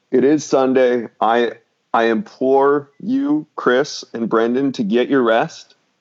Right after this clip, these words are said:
I can only imagine what this week is gonna entail for you guys on the beat. Um, just rest up. It, it, it's Sunday,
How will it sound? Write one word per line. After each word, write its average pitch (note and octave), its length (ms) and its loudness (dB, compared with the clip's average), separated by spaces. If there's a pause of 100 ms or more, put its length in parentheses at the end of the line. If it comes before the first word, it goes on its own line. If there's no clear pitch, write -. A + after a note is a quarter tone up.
(380)
I A#2 100 0
can B2+ 200 -2
only C3 300 2
imagine A#2+ 800 0
what G#2 200 -2
this A2+ 180 -4
week A#2 240 0
is A2 100 -2
gonna G#2+ 180 0
entail G#2+ 400 0
for B2 120 -4
you B2 140 2
guys A#2 320 2
on G#2+ 100 -2
the G2 80 -4
beat. A2+ 380 -2 (240)
Um, G2+ 560 -2 (720)
just B2+ 220 -6
rest C3+ 300 0
up. C#3+ 220 0
It, G#2+ 120 -2
it, A2 200 -2
it's A#2 240 -4
Sunday, C#3+ 580 0